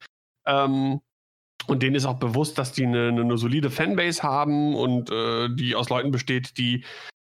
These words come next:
äh, ihr hart, äh, verdientes Geld da irgendwie rein investiert haben und so weiter und so fort. Und, ähm,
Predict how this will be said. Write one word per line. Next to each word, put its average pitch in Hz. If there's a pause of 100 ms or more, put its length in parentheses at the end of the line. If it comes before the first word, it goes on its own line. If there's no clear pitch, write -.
(120)
äh, 151
ihr 160
hart, 151
äh, 151
verdientes 151
Geld 156
da 143
irgendwie 147
rein 139
investiert 143
haben 135
und 131
so 127
weiter 120
und 113
so 113
fort. 113 (440)
Und, 117
ähm, 110